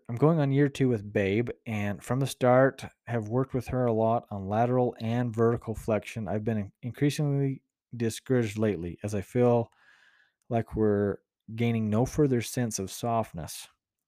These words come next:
I've noticed this translates from the ground to a mule who finds it challenging to follow her nose during lunging, circle work, under the saddle, or finding her leads, especially during a lope. How do I decipher whether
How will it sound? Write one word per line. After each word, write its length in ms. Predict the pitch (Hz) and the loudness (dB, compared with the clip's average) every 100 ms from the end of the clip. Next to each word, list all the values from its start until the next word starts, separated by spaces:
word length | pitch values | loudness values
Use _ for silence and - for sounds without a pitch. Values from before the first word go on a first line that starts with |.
| _ - - | _ -10 -4
I've 160 | 104 | 0
noticed 260 | 117 120 - | 2 0 0
this 200 | 107 - | -2 -2
translates 580 | - 117 120 113 113 - | -6 -2 0 0 -2 -4
from 140 | 110 | -6
the 80 | 101 | -4
ground 500 | 110 113 117 123 117 - _ _ _ _ | 0 2 2 0 -2 -10 _ _ _ _
to 140 | - 113 | -8 -4
a 40 | |
mule 440 | 110 113 120 120 113 | 0 0 2 2 0
who 160 | 113 | -4
finds 340 | 107 107 110 101 | -4 -2 -2 -2
it 100 | - | -6
challenging 460 | - 113 113 110 | -6 -4 -2 -4
to 100 | 107 | -8
follow 320 | - 104 107 | -6 -4 -2
her 160 | 98 107 | -2 -4
nose 460 | 104 95 95 98 98 - | -4 -2 -2 -4 -8 -8
during 340 | 101 92 90 | -4 -2 -2
lunging, 540 | 87 98 110 113 113 107 | -4 -2 -2 0 -2 -4
circle 400 | - 110 - 101 | -4 -6 -4 -2
work, 260 | 107 107 - | 0 0 -2
under 160 | 110 98 | -6 -4
the 80 | |
saddle, 580 | 90 104 104 107 107 107 _ _ _ _ _ - | -4 -2 2 2 2 -2 _ _ _ _ _ -8
or 180 | 110 107 | -2 0
finding 380 | - 104 107 | 0 0 0
her 180 | 101 104 | 0 -2
leads, 380 | 95 95 95 98 | 2 2 2 0
especially 540 | 95 - 107 101 104 | -6 -2 0 0 -2
during 240 | 95 95 92 | -2 0 0
a 60 | |
lope. 260 | 82 80 - | 0 -2 -4
How 300 | - - 127 | -8 -2 2
do 220 | 160 156 | 6 6
I 220 | 123 117 113 | 6 6 4
decipher 560 | 104 - 107 101 - | 2 2 2 2 0
whether 460 | 98 104 101 95 | 2 4 6 4